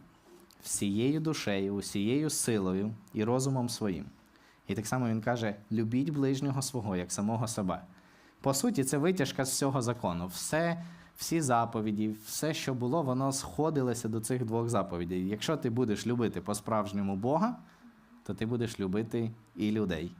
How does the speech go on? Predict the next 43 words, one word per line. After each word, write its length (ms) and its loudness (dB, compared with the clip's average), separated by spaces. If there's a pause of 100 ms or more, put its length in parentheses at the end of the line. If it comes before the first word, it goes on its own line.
(760)
І 100 0
все 280 0
те, 200 0
що 400 0
було 320 0
в 60 -4
законі, 480 0
воно 220 0
витікало 480 0
з 60 -6
того, 220 -2
що 140 -4
якщо 320 0
ти 120 0
любиш 380 2
людину, 340 0
то 140 -4
ти 120 0
не 120 0
будеш 400 0
її 120 2
вбивати. 580 0
Тому 240 0
була 220 2
заповідь 540 0 (260)
«не 180 2
вбивай». 480 0 (280)
Якщо 280 0
ти 100 0
будеш 400 2
любити 460 2
людину, 460 2 (180)
ти 140 2
не 100 2
скоїш 520 2
їй 180 4
злого. 540 0 (360)
Якщо 340 2
ти 120 2
любиш 400 2
людину, 440 4
то 120 2
ти 340 0